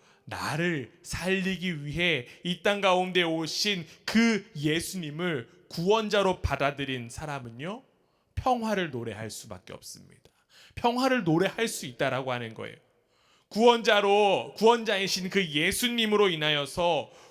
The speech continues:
우리에게 그리고 이 땅에 평화가 넘치게 될 줄 믿습니다. 함께 그 기쁜 소식을 듣고 누리고 선포할 때에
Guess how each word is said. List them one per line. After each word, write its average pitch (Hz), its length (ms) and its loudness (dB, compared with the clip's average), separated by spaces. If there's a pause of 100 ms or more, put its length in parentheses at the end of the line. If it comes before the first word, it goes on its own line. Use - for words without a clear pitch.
우리에게 147 720 0 (300)
그리고 196 600 -6 (300)
이 - 280 -10
땅에 98 460 -10 (560)
평화가 175 680 -8 (500)
넘치게 120 520 -6
될 98 140 -12
줄 98 160 -12
믿습니다. 90 760 -14 (2250)
함께 135 640 -10 (520)
그 123 140 -16
기쁜 - 440 -12
소식을 117 720 -12 (400)
듣고 - 680 -10 (440)
누리고 95 640 -14 (460)
선포할 151 800 -10
때에 101 380 -18